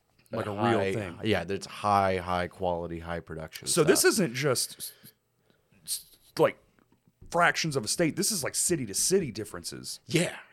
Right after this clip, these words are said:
Speaker 2: yeah.
Speaker 1: Shit.
Speaker 2: And,
Speaker 1: Wow.
Speaker 2: and, and, and sometimes it's like that. Like, I know when I first got started, it felt like East Arkansas and West Arkansas was, like, really the only
Speaker 1: More of a
Speaker 2: difference.
Speaker 1: diff-,
Speaker 2: This,
Speaker 1: okay.
Speaker 2: this is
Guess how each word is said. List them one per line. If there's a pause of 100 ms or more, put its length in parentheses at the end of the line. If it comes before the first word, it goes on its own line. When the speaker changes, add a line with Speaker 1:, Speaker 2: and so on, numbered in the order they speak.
Speaker 2:
yeah.
Speaker 1:
Shit. (300)
Speaker 2:
And,
Speaker 1:
Wow.
Speaker 2:
and, (120)
and,
and
sometimes
it's
like
that.
Like,
I
know
when
I
first
got
started,
it
felt
like (1160)
East
Arkansas
and
West
Arkansas
was,
like,
really
the
only (100)
Speaker 1:
More
of
a
Speaker 2:
difference.
Speaker 1:
diff-, (160)
Speaker 2:
This,
Speaker 1:
okay.
Speaker 2:
this
is